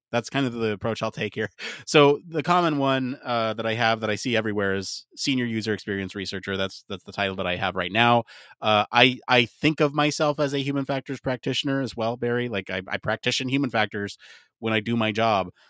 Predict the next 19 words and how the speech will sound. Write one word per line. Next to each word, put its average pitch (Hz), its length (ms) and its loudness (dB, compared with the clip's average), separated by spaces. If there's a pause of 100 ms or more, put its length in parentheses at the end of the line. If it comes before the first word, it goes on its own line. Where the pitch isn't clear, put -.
(240)
Um, 98 520 0
and 107 160 -6
so, 104 440 0
and, 101 260 -6
and 101 240 -6
the 92 80 -12
podcast 113 480 -2
too. 101 220 -4
So 98 140 -4
I, 98 140 -4
I 98 80 -6
practice 120 460 0
human 107 300 -6
factors. - 420 -12
I'm 98 100 -12
a 95 40 -10
human 104 160 -8
factors - 260 -12
practitioner. - 480 -16